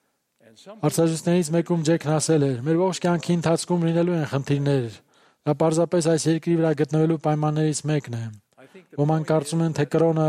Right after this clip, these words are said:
կամ Աստծո հանդեպ հավատք ունենալը կպաշտպանեն վատ բաներից։ Չեմ կարծում, որ դա է կարևորը։ Կարծում եմ, կարևորն այն է, որ մեր հավատն այնքան ամուր լինի,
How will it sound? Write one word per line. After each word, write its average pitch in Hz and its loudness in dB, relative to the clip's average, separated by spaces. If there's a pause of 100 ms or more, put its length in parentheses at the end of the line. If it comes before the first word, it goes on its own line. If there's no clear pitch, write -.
կամ 151 0
Աստծո 156 0
հանդեպ 151 0
հավատք 151 0
ունենալը 151 0
կպաշտպանեն 151 0
վատ 135 -2
բաներից։ 123 -4 (600)
Չեմ 170 0
կարծում, 151 0
որ 147 2
դա 151 2
է 143 2
կարևորը։ 123 -4 (480)
Կարծում 151 0
եմ, 156 -2
կարևորն 156 0
այն 160 -2
է, 151 2
որ 147 2
մեր 147 -2
հավատն 156 0
այնքան 151 -2
ամուր 156 -2
լինի, 147 -2